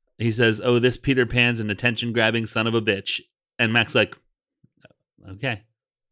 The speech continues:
g-, good, go, go then." And then, uh, two, two more things, one more line, and then one more thought. Um, <laughs> uh, Mac says, "Nice work, D." <laughs> And Deke says, "Thanks." Mac Daddy. Nope.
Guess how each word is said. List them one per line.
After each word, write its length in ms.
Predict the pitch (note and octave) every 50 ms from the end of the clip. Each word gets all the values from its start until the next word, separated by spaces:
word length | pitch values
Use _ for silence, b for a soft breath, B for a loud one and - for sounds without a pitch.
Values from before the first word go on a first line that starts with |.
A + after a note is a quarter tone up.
| _ _
g-, 140 | - - - _ _ _
good, 240 | - - A2 F2 - - - - - - -
go, 200 | - G2+ G2 - -
go 180 | - G#2+ A2 A2
then." 180 | G2+ F#2 F#2+ - _ B B B B B B B B B B B B B B B B B B B B B B B _ _ _ _ _ -
And 140 | C3+ C#3+ D#3
then, 260 | D#3+ D#3+ D#3+ D#3+ D3+ - - - -
uh, 260 | D3 D3+ D3+ C#3+ C3 - - -
two, 320 | - - G3 G3 F3+ - - C3+
two 160 | - F#3+ G#3
more 100 | G3 F3+
things, 240 | C#3 D#3 D3 C#3+ B2+
one 160 | D3+ F3 F#3
more 180 | F#3 F3 E3+ D3+
line, 440 | C#3+ C#3 C3+ C#3 C#3 C3+ C3 C3 C3+
and 160 | B2+ B2+ B2+
then 100 | B2 B2
one 140 | B2+ C3 C3
more 140 | C3 B2
thought. 360 | - - C3 A#2+ A#2 A2+ - _ _ -
Um, 400 | C3+ C3 B2+ B2+ B2 B2 B2 - B B B B B B - _ _ _ _ _ _ _ - - -
<laughs> 600 | - - - - - E3+ E3 - - _ _ -
uh, 160 | A#2 A2+ G#2+
Mac 200 | A#2+ B2 A#2+ -
says, 140 | - A#2+ A2
"Nice 280 | C#3 D#3+ D#3 C#3 -
work, 280 | D#3+ D#3+ C3+ A2 G#2 G#2
D." 400 | A#2 C3+ C3 B2+ B2 A#2+ - b b b b b b b b _ _
<laughs> 220 | - G#2 - - -
And 120 | C#3 A#2
Deke 140 | A#2+ A2+ -
says, 220 | - B2+ G#2+ -
"Thanks." 640 | - - - F#3 F#3+ D3+ B2 - - - - - - _ _ _ _ _ _ _ _ _ _ -
Mac 400 | C3+ B2 B2+ C3 B2 A#2+ - - B2+
Daddy. 580 | C3+ C3 B2+ C3 C3 C#3 C#3 C#3+ C#3 C#3 - _ _ _ _ -
Nope. 300 | - - C3+ E3+ F#3